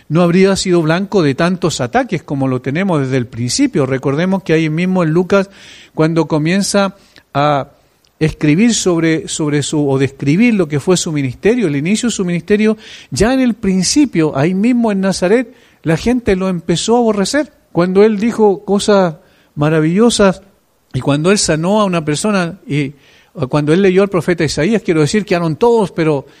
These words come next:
asombrados por el poder que había manifestado. Sin embargo, posteriormente o inmediatamente después, ellos lo rechazaron y quisieron apedrearlo, los mismos que en principio lo estaban alabando por lo que había hecho, por lo que había enseñado.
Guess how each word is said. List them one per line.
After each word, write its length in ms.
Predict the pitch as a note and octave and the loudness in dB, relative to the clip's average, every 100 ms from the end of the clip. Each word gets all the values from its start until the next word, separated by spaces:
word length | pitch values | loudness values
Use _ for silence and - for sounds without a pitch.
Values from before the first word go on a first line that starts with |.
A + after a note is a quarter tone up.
| _ _ | _ _
asombrados 680 | - C#3+ F#3 F3+ G#3+ B3+ A3+ | -10 -2 2 2 2 0 -2
por 180 | - F3+ | -2 0
el 140 | F3+ | 0
poder 320 | E3+ F3+ A3 A3+ | 0 2 2 2
que 80 | |
había 200 | A3+ A3+ | 0 0
manifestado. 600 | A3+ A3+ A3+ A#3 C4 D4+ A3 | 0 0 0 -2 0 0 0
Sin 200 | G#3+ G#3 | -2 0
embargo, 520 | G3+ A#3 G#3+ C4+ C4+ _ _ _ _ _ | 2 0 0 -4 -6 _ _ _ _ _
posteriormente 1000 | E3 D#3 E3+ F3 A3 G#3+ G3+ G3 G#3+ A3 - _ _ _ _ _ | -4 0 2 2 2 2 -2 -2 -4 -4 -10 _ _ _ _ _
o 280 | - C3 A#2+ | -2 -2 0
inmediatamente 840 | A#2+ A#2 C#3+ A3 G#3+ G3+ G#3 G#3 | -2 0 0 0 0 0 -2 -2
después, 400 | F#3 F3+ G#3 G3+ | -2 0 0 0
ellos 240 | F3 G#3 G3 | -2 -4 -2
lo 160 | F#3 | -2
rechazaron 580 | F3 E3 F#3 - C4+ G#3 | -2 -4 -4 -4 -4 -4
y 80 | D#3 | -4
quisieron 400 | D3+ - G3+ F#3 | -4 -4 -2 -2
apedrearlo, 540 | E3+ D#3+ E3 B3 A3 | -4 -2 0 0 0
los 160 | D3+ D3+ | 0 0
mismos 380 | D#3+ F#3+ G#3+ G#3+ | -2 -2 -2 -2
que 220 | G#3 G3+ G3+ | -4 -6 -6
en 160 | E3+ D#3 | -6 -6
principio 520 | D3 D3 - F3 F3 | -4 -4 -4 -4 -2
lo 80 | D#3 | -4
estaban 460 | C#3+ C#3+ D3+ D#3 - _ _ _ _ | -2 0 0 -4 -12 _ _ _ _
alabando 640 | C3 C3 D3 G3+ F3 B2+ A#2 | -4 -2 0 -2 -4 -6 -6
por 140 | B2+ | -6
lo 120 | B2 | -6
que 100 | B2 | -6
había 220 | B2 D#3 | -6 -4
hecho, 280 | F#3 F#3+ D3+ - _ _ _ _ _ | -4 -6 -12 -14 _ _ _ _ _
por 120 | - B2 | -6 -4
lo 100 | B2 | -2
que 100 | C3 | 0
había 380 | C#3 D3+ C#3+ C#3+ | 2 2 0 -4
enseñado. 680 | C3+ B2 B2 C3+ F#3 F3 | -6 -4 -4 -2 0 0